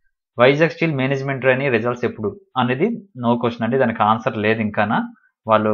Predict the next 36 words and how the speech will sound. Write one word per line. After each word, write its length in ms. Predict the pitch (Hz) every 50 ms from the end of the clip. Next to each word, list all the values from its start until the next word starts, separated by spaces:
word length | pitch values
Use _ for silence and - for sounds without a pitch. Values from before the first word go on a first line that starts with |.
| 104 101 98 101
ఆన్సర్ 220 | 110 110 117 123 120
అయితే 120 | 117 117 127 113
ఇటువంటిది 360 | 117 113 113 110 117 147 190 - - 120
under 220 | 117 117 117 120 120 110
hold 180 | 104 110 123 123 120
లో 40 | 123 120 117
ఉందని 240 | 113 117 113 113 -
చెప్తున్నారు, 420 | 101 - - 113 107 104 104 131 196 - 240 - -
so 160 | - 120 139 135
మీరు 160 | 123 113 110 104 104
అడగవసరం 420 | 98 104 107 110 113 107 - 107 101
లేదు 120 | 101 101 -
కామెంట్స్ 360 | 101 98 101 101 98 101 - 127
లో. 60 | 156 220 - _ _ _ _ _ _ _ - 117 110
జూనియర్ 300 | 127 139 151 156 147 -
ట్రైనీ 200 | 143 139 139 143 147 135
నోటిఫికేషన్ 400 | 127 120 - - 139 - 131 120
ఎప్పుడు 180 | 117 - 117 127
అని 80 | 135 120
అడుగుతారు. 360 | 107 107 101 - 113 98 110 165 240 - - _ _ _ _ _ -
ప్రైవేటైజేషన్, 680 | 117 117 120 131 135 127 143 135 131 135 135 135 143 127 - 120
under 160 | 120 120 120 117
ప్రైవేటైజేషన్ 540 | 120 117 120 123 127 127 127 123 - 135 127
లో 80 | 127 113 110
ఉంది 120 | 117 120 117 -
కాబట్టి 340 | 120 120 120 120 120 120 185 185 -
ప్రస్తుతానికి 460 | 110 - - - 120 120 120 117 139 123
ఎటువంటి 300 | 113 110 110 110 107 113 110 110
నోటిఫికేషన్లు 500 | 104 104 98 - 110 107 - - 113 98
ఉండవు. 260 | 98 98 98 104 139 226 240 - _ _ _ _ _ _ _ _ - -
అవి 380 | 117 127 127 127 117 120 - - -
ఉంటే 220 | 120 123 123 180 208 220 170
ఉండొచ్చు, 320 | 160 165 170 165 - 226 214 175
లేకపోతే 360 | 151 139 - 156 147 - 147 135
లేదండి. 360 | 127 123 117 120 117 117 156 240 - - _ _ _ _ -
కానీ 200 | 139 143 202